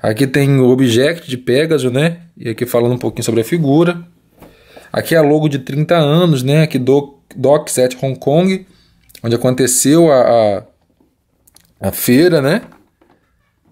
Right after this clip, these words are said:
A parte de cima da caixa, bonita pra caramba a caixa. Olha eu ali, ó.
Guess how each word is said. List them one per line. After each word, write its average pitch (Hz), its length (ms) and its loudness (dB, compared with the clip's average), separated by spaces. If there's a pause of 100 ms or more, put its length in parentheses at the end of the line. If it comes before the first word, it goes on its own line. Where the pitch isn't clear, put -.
(680)
A - 80 -4
parte 131 320 0
de 135 100 0
cima 160 320 0
da 139 100 0
caixa, 131 400 -2
bonita 147 680 0
pra 135 80 -4
caramba 127 320 -2
a - 20 -6
caixa. 120 300 -2
Olha 170 80 2
eu 139 100 4
ali, 113 160 2
ó. 104 80 -4